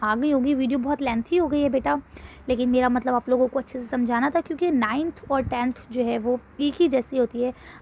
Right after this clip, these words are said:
अगर आप ninth में based मजबूत कर लेंगे अपना, तो टेंथ आपका बहुत अच्छे से क्लियर हो जाएगा, बिल्कुल भी आपके ऊपर बोझ नहीं होगा।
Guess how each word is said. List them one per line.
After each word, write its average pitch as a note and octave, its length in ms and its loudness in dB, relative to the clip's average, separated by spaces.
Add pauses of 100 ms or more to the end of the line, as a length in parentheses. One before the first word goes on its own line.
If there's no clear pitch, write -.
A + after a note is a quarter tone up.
अगर C4 180 0
आप C4 140 0
ninth B3 360 2
में A#3+ 120 -2
based B3 600 -2
मजबूत A#3 480 2
कर B3+ 80 -2
लेंगे A3 300 0
अपना, C4 280 -4
तो D4+ 140 -6
टेंथ C#4 400 -4
आपका B3+ 280 -6
बहुत C4+ 200 -4
अच्छे C4+ 320 -6
से A#3+ 120 -4
क्लियर G#3+ 300 -4
हो A3 100 0
जाएगा, A3+ 260 0
बिल्कुल C4+ 300 -2
भी C#4+ 60 2
आपके B3+ 200 0
ऊपर B3+ 140 -2
बोझ A3 400 0
नहीं B3+ 140 0
होगा। F#3+ 260 -10